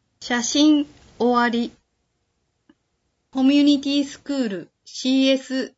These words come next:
導入に向けた進捗状況は、問い、来年度導入予定のシーエスの進捗状況と、本年度具現化できる時期を問う。答え、文部科学省が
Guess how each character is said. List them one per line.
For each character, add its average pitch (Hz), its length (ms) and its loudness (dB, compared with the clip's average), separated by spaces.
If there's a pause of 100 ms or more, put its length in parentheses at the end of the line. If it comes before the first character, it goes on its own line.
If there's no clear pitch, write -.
(100)
導 262 320 2
入 269 200 4
に 269 160 4
向 262 120 2
け 262 120 0
た 254 160 0
進 262 280 -2
捗 254 300 -6
状 254 200 0
況 214 260 -6
は、 170 260 -10 (800)
問 254 380 0
い、 277 60 -12 (540)
来 269 280 -2
年 285 280 2
度 214 140 -4
導 233 280 -2
入 254 200 0
予 262 180 2
定 220 280 -4
の 185 180 -8
シ 247 300 -6
ー 254 100 2
エ 262 40 0
ス 262 160 -10
の 254 140 -4
進 262 280 -2
捗 254 280 -4
状 247 220 0
況 190 340 -8
と、 170 280 -16 (540)
本 285 320 2
年 294 220 4
度 233 140 0
具 196 140 -6
現 262 280 0
化 254 140 -2
で 254 140 -2
き 277 100 -4
る 226 120 -2
時 226 180 -8
期 214 160 -4
を 180 100 -6
問 165 380 -12
う。 - 60 -20 (1300)
答 254 420 -2
え、 196 180 -4 (440)
文 262 260 0
部 285 120 -2
科 277 160 -6
学 277 260 -6
省 233 300 -6
が 190 220 -12